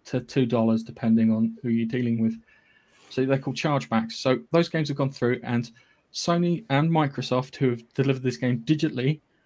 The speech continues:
have had to refund off of the PlayStation Store and the Microsoft Store.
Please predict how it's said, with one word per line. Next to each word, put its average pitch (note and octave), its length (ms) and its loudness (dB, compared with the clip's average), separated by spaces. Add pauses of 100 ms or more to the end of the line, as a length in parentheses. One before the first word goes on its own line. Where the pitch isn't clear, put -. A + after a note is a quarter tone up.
(140)
have A#2 100 0
had C3+ 200 -2
to C3 100 0
refund C#3 720 -2 (600)
off C#3 180 -2
of C#3+ 120 -6
the D3 60 -14
PlayStation C3+ 520 -4
Store B2+ 280 0
and B2+ 100 2
the B2+ 200 -4
Microsoft A#2 600 -6
Store. B2+ 380 -6